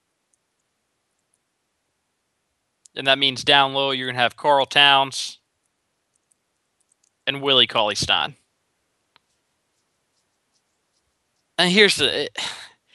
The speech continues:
here's the thing. Uh, you know, the, the front court and wing of the second team with Tyler Ulis, Devin Booker, Al-, uh,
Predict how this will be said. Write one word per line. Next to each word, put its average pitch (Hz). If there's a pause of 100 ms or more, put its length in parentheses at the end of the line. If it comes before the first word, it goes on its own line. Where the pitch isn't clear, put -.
(1300)
here's 202
the 147
thing. 131
Uh, 123
you 175
know, 180
the, 175
the 180
front 226
court 196
and 143
wing 147 (200)
of 135
the 120
second 147
team 120 (420)
with 135
Tyler 151
Ulis, 135
Devin 127
Booker, 120 (200)
Al-, 123
uh, -